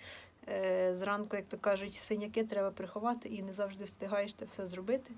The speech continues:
Того не завжди я попадаю в кадр. Але нічого, прийде літо, будемо частіше, буду частіше показуватись, будемо знімати для вас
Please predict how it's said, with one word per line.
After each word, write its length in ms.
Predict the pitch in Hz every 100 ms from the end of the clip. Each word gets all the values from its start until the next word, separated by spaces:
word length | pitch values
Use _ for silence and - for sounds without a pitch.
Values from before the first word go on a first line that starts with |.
| - - - - - - - -
Того 480 | - 202 226 294 392 - - - - - - - - - - - -
не 180 | 196 196
завжди 360 | 190 190 196 220
я 120 | 214
попадаю 440 | 214 - 220 226
в 60 | 220
кадр. 340 | 311 302 196 185 - - - - - -
Але 240 | 190 196
нічого, 460 | 220 233 311 302 226
прийде 340 | 220 208 202
літо, 420 | 208 247 240 285 285 - - - -
будемо 500 | 180 208 226 220 214 214 - - -
частіше, 480 | - 196 - 233 208
буду 220 | 208 214
частіше 420 | 208 214 233 214
показуватись, 640 | 180 175 214 254 269 277 254
будемо 320 | 214 214 208
знімати 520 | 202 208 208 196 185
для 180 | 185 185
вас 320 | 185 190 -